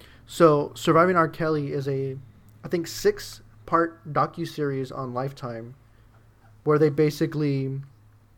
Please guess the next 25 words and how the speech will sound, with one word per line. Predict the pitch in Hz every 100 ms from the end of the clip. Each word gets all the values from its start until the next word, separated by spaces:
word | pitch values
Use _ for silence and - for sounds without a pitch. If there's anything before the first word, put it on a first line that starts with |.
| _ _ -
go | - 139 139
through | 135 143 139 139 131 127 139 - _ _ _ _ _ _ _ _ _ _ _ _ -
the | 151
fall | - 160 147 143 139
of | 127
R. | 120 139
Kelly | 139 147 131 131
and | 131
everything | 131 143 139
that | 135
he's | 131
done | 131 147 139
and | 135 131
been, | 139 131 127 135 _ - _ _ _ -
uh, | 110 95 - - _ _ _ _ _
accused | 156 - 175 156 143
of | 151 139 135
and | 135
charged | 135 143 139 131
with, | 135 135 127 127 - - _ _ _ _ -
um, | 127 117 110 98 87 147 139 _ _ _ _ _ _ _ _ -
all | 160 160
leading | 165 151
up | 151 143
to | - 156 139 135 131 151